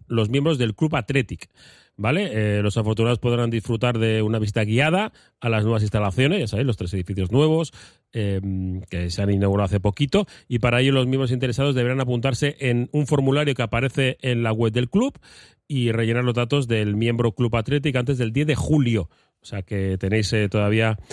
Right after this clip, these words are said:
un par de semanitas. El Athletic contactará con los ganadores por teléfono y publicará sus códigos de miembro en la web.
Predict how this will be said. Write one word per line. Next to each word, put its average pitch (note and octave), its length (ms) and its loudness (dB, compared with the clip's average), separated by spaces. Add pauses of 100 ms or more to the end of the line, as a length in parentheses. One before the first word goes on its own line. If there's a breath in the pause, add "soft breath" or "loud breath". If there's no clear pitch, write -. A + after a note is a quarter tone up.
(140 loud breath)
un A2+ 140 -2
par A2+ 120 2
de A2 60 0
semanitas. A2 540 0
El G2+ 80 0
Athletic A2+ 360 -2
contactará A#2 600 -2
con A2+ 120 2
los G#2+ 120 2
ganadores B2+ 480 2
por G#2 160 -4
teléfono C#3 340 0
y - 20 0
publicará A2 420 -2
sus G#2 180 -4
códigos B2 420 0 (300 loud breath)
de A#2 160 0
miembro B2+ 480 2
en G#2 360 0
la G2 140 0
web. G#2+ 260 2